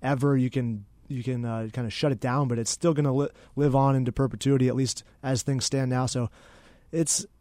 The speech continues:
I hardly ever get on it, so I'm, I'm not thinking I was part of that study. I'm sure those seven hundred thousand people were some more, more of the active users, oth-,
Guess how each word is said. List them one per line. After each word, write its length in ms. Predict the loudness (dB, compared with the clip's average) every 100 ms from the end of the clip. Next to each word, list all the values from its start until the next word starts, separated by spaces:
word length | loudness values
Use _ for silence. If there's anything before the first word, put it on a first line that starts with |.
| _ _ -2
I 160 | 6 8
hardly 320 | 8 6 4
ever 160 | 4
get 100 | 4
on 160 | 4 4
it, 140 | 4
so 80 | 2
I'm, 200 | 0 0 -2
I'm 80 |
not 160 | 2 4
thinking 200 | 4 4
I 120 | 2
was 120 | 2
part 140 | 4 4
of 80 | 6
that 40 |
study. 180 | 6 4
I'm 180 | 4 0 -8
sure 260 | 2 6 8
those 140 | 8
seven 180 | 6 6
hundred 220 | 4 4
thousand 340 | 6 6 4 2
people 460 | 0 6 6 4 0 -2
were 280 | 4 4 2 -2
some 180 | -2
more, 300 | 4 4 4 0 -4
more 160 | 0
of 60 | 2
the 140 | 0
active 340 | -2 -2 -4 -4
users, 380 | -2 -2 -2 -4
oth-, 140 | -8